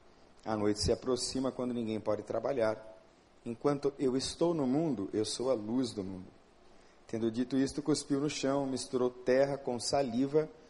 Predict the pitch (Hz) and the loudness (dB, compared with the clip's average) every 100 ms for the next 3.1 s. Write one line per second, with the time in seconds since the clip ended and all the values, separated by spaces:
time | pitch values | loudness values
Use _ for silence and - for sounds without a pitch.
0 | - - - 147 170 208 196 190 220 147 | -20 -20 -4 4 4 4 2 6 6 6
1 | - 120 113 120 107 104 107 98 87 85 | 4 2 4 4 4 2 -4 -4 -6 -10
2 | - - - - - - 104 104 127 135 | -16 -20 -20 -20 -20 -12 -8 0 4 4
3 | 143 | 0